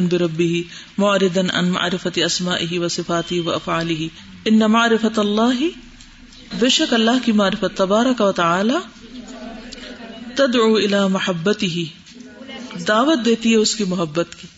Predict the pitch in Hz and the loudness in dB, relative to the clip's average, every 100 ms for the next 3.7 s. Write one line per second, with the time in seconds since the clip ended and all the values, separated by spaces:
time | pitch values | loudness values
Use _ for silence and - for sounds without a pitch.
0 | _ - 190 190 180 170 196 214 185 165 | _ -6 -4 0 0 0 2 2 2 -4
1 | 165 - - - - - - - 185 180 | -10 -16 -20 -20 -20 -20 -8 -2 0 0
2 | 202 185 170 160 185 180 175 170 - - | -2 -2 -2 0 0 0 -2 -8 -12 -20
3 | - 190 - 233 233 202 | -6 -2 2 2 2 -2